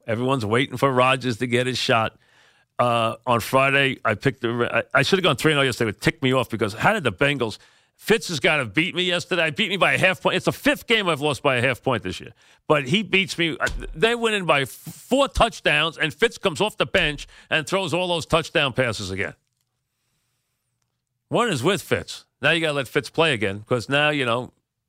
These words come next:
Winston throws four touchdown passes, and Fitz comes in and puts up eighteen points in the fourth quarter, t-, brings him from twenty-one down,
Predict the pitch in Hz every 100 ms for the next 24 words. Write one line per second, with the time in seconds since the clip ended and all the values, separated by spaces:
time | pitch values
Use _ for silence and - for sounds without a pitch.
0 | _ 156 151 147 147 131 107 - 156 135
1 | 143 131 139 123 110 117 104 - - _
2 | _ _ _ _ _ _ - 139 135 131
3 | 127 104 - _ _ _ _ - 190 -
4 | - 147 117 151 160 131 _ _ _ _
5 | _ _ _ - 135 160 - 160 - 165
6 | 190 - 185 139 165 135 143 - 156 151
7 | - 131 117 117 _ _ _ _ _ _
8 | - 190 143 143 135 117 170 196 175 156
9 | 139 135 131